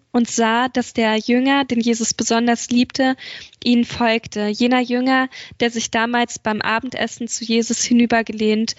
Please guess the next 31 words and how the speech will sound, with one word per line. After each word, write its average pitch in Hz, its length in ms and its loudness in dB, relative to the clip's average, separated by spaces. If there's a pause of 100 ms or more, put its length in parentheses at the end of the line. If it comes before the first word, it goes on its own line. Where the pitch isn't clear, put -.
(240)
und 220 200 -4
ihn 220 140 0
gefragt 214 640 -4
hatte, 240 420 -4 (760)
ähm, 214 460 -2 (360)
„Herr, 226 300 2
wie 226 160 -6
wir, 240 240 2 (100)
äh, 226 160 2
Herr, 233 220 2
wer 214 140 -2
wird 220 140 -4 (340)
dich - 140 -8
verraten?“ 214 720 -4 (640)
Ähm, 220 240 0
als - 180 -4
Petrus 285 400 -2
ihn 254 200 2
sah, 233 280 0
fragte - 380 -6
er 226 80 -2
Jesus, 233 460 -4 (300)
„Herr, 247 420 0
und 226 160 -4
was 240 280 -4
wird 254 340 0
aus 226 220 -6
diesem 247 360 0
hier?“ 277 440 0 (580)
Jesus 254 360 -2
erwiderte 254 800 -2